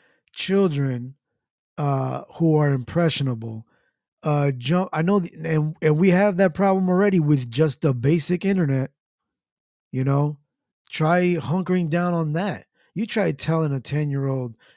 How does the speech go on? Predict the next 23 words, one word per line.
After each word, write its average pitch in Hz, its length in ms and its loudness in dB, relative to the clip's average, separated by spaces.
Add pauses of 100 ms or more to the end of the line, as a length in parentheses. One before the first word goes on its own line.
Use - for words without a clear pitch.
(120)
nine-year-old, 143 640 -2
eight-year-old 143 580 -4
that 135 100 0
has 139 220 -2
access 139 380 -6
to 139 120 -4
the 131 60 -2
internet, 139 320 -2 (240)
"You 202 160 -2
can't 208 380 -2
use 196 320 2
it." 131 180 -2 (280)
It's - 160 -6
like 226 160 0
their 214 120 4
whole 220 220 4
world 240 380 -2
just 139 200 -2
crumbled. 120 400 -6 (1300)
You 127 140 -4
know, 95 160 -12 (840)
but 143 200 -4
now, 170 540 -2